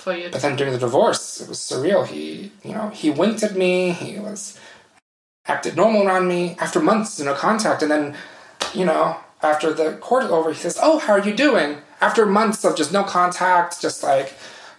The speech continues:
Speaker 2: "I'm never talking to you again," whatever. And then he invited me over for coffee and wanted to do things with me.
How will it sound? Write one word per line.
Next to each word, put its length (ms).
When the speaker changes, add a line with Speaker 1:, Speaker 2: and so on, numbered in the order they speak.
Speaker 2:
"I'm 100
never 160
talking 220
to 60
you 80
again," 560
whatever. 800
And 120
then 300
he 360
invited 400
me 80
over 200
for 120
coffee 720
and 220
wanted 180
to 60
do 220
things 220
with 120
me. 420